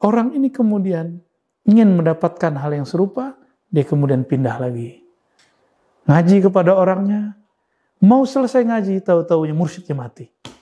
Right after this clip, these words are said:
Mursyidnya meninggal. Mau lari kemana? Mau pergi kemana? Nah, inilah nasib orang-orang yang suka berpindah-pindah sekolah. Bismillahirrahmanirrahim.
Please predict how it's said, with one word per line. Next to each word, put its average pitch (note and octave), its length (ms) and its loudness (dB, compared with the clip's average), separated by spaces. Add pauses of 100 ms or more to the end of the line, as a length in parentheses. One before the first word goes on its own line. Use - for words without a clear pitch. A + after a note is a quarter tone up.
(540)
Mursyidnya G3 400 2
meninggal. A#2 480 -10 (1900)
Mau C#3+ 160 4
lari D3 240 0
kemana? C#3 480 0 (640)
Mau G3 160 4
pergi G3 320 2
kemana? C3+ 400 -2 (800)
Nah, F3 160 0
inilah F#3 320 2
nasib F#3+ 340 0
orang-orang F3+ 560 -2
yang D#3+ 60 -8
suka F3+ 320 -4
berpindah-pindah E3 880 -4
sekolah. C#3 460 -2 (880)
Bismillahirrahmanirrahim. C3+ 1300 2